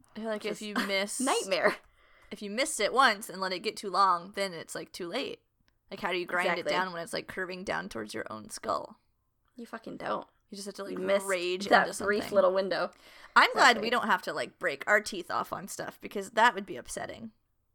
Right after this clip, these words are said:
Speaker 2: Yeah, I don't wanna do that ever, I don't think.
Speaker 1: Although, I don't know.
Speaker 2: Although. <laughs>
Speaker 1: It'd be kinda nice to just have, like, shark teeth or, like, gator teeth, where you just, like, like, if it came, came in crooked, just fucking rip it out and a new one grows in, you know?
Speaker 2: Oh, yeah. Just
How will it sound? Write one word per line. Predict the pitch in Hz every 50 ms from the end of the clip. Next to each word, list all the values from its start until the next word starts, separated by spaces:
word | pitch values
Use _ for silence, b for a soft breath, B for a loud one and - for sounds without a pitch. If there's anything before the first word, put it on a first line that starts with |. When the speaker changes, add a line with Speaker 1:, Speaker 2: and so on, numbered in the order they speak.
| _ _
Speaker 2:
Yeah, | - 254 247 202
I | 190
don't | 202 214 -
wanna | - 202 196 202
do | 180 190 185
that | 175 170 170 170 -
ever, | - - 202 180 180 - 214 220 - -
I | 247
don't | 269 247
think. | 240 285 339
Speaker 1:
Although, | 330 254 208 190 180 175 170 185 202 - _ _ _ _ _ _ _ _ B B B B B B B B
I | -
don't | 254 262
know. | 208 196 190
Speaker 2:
Although. | - 269 254 208 - 415 302 180 - - - - - -
<laughs> | - 262
Speaker 1:
It'd | 262 302 285
be | 440
kinda | 381 440 480 466 349
nice | 254 247 262 -
to | - 269
just | 220 208 220 233
have, | 196 175 170
like, | 165 139 - -
shark | - 170 180 - - -
teeth | - 196 180 180 185 196 -
or, | 170
like, | 180 170 180
gator | - 165 175 175 175 190
teeth, | 185 - - 185 175 175 185 - 214
where | 190 196
you | 180
just, | 202 202 -
like, | 208 190 175 165 165 _ - - _ _ _ _ _ _ _ _ _ - -
like, | 208 -
if | 214
it | 202 196
came, | - - 220 220 214 -
came | - - 226 226 220
in | 202
crooked, | - - 214 233 - 170 185 185
just | 190 -
fucking | - - 214 - 202
rip | - 175 - -
it | 180
out | 175 196 220 196 185 147
and | 180 190
a |
new | 170 165 175
one | 185 180 175
grows | 180 165 160 170 214
in, | 196 185 190 170 160
you | 151
know? | 151 156 208 - _ _ _ _ _ _ _ _ _ _ _ _ _ - - -
Speaker 2:
Oh, | 196 - 302
yeah. | 285 311 330 359 - - 226 - _ _ _ _ _ _ _ _ B B B B 381 B B B B B B B
Just | - 220 - - -